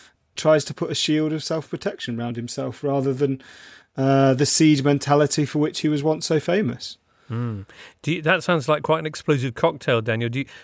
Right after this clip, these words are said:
Speaker 2: do you think it could blow up all over his face i-, in the next few weeks? <laughs>
Speaker 1: Uh, I don't know. I, I, I, all I do know is that, that the Spurs fan base has already become as divided as the Manchester United fan base and the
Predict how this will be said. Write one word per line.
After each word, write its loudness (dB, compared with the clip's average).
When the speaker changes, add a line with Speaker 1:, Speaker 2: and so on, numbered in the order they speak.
Speaker 2:
do -6
you 0
think 0
it -2
could -4
blow 4
up -4
all 0
over -2
his -4
face -4
i-, -2
in -2
the -2
next -4
few -4
weeks? -4
<laughs> -18
Speaker 1:
Uh, 2
I 6
don't 2
know. -2
I, -2
I, -4
I, 2
all 4
I 6
do 2
know 2
is 2
that, -4
that -4
the -2
Spurs 2
fan 0
base -2
has -4
already 4
become -2
as -2
divided 2
as 2
the -4
Manchester -4
United -4
fan -4
base -4
and -2
the -4